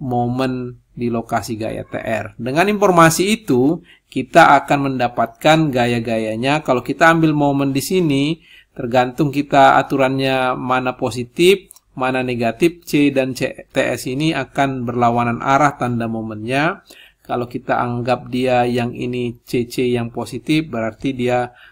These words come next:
C kali lengan gayanya, dikurangin T S, dikalikan lengan gayanya juga masing-masing. Itu proses mendapatkan kuat lentur kolom komposit kalau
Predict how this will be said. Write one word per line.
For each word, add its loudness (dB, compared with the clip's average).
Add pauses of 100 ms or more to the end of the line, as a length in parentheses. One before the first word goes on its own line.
(160)
C 0
kali 2
lengan -2
gayanya, 2
dikurangin -4
T -12
S, -6
dikalikan -8 (400)
lengan -6
gayanya -6
juga -6
masing-masing. -6 (440)
Itu 6
proses 0
mendapatkan -2
kuat -2
lentur 2 (280)
kolom 2
komposit 0 (320)
kalau 4